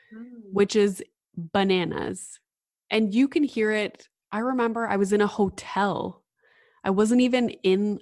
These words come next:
Speaker 2: our house. Like, Pri was home with Milo,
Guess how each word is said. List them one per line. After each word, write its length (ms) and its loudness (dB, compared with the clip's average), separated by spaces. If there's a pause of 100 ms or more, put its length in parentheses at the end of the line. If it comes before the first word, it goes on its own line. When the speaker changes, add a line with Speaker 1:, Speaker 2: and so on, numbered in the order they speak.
Speaker 2:
our 180 0
house. 560 -4
Like, 240 -4
Pri 400 0
was 240 -2
home 300 -4
with 180 -8
Milo, 680 -4